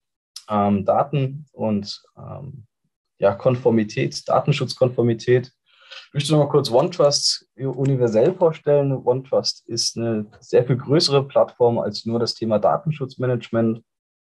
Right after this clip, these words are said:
Wir sind genauso auch im G R C und,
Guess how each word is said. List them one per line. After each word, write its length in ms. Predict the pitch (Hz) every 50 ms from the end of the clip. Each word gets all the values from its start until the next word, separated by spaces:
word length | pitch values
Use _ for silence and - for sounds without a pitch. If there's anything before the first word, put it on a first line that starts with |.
| _ _ _ _ _ _ _ _ - -
Wir 120 | - 123 110
sind 160 | 104 120 113
genauso 400 | 113 110 104 113 117 113 110 -
auch 160 | 113 113 -
im 100 | 107 104
G 140 | 104 117 123
R 100 | 135 120
C 220 | - - - 107
und, 340 | 104 104 104 104 - -